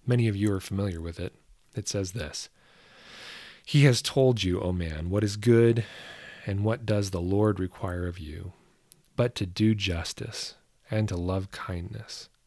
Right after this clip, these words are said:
and to walk humbly with your God." Do justice, love kindness,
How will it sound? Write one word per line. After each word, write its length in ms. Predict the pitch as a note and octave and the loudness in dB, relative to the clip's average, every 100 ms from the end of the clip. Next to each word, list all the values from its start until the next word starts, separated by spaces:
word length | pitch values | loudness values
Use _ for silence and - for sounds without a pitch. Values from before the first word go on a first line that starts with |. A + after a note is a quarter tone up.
| _ | _
and 140 | G2+ F#2+ | -6 -4
to 80 | |
walk 300 | E2+ E2+ F2 | -4 -4 -6
humbly 480 | - - G#2 E2 F2 | -6 -2 -2 -2 -8
with 280 | F#2 G2 - | -10 -12 -12
your 100 | G2 | -12
God." 460 | G2 F2+ G2 G2 - _ _ _ _ _ _ _ _ _ _ - | -10 -10 -10 -14 -18 _ _ _ _ _ _ _ _ _ _ -4
Do 120 | B2+ | 2
justice, 800 | B2+ G#2+ E2+ - - B2+ - - _ _ _ _ _ _ - | 2 2 -2 -6 -10 -12 -14 -16 _ _ _ _ _ _ -6
love 240 | G#2 G#2 | -4 -4
kindness, 720 | - - F2 F#2+ G2+ - - | -6 -8 -6 -6 -8 -12 -14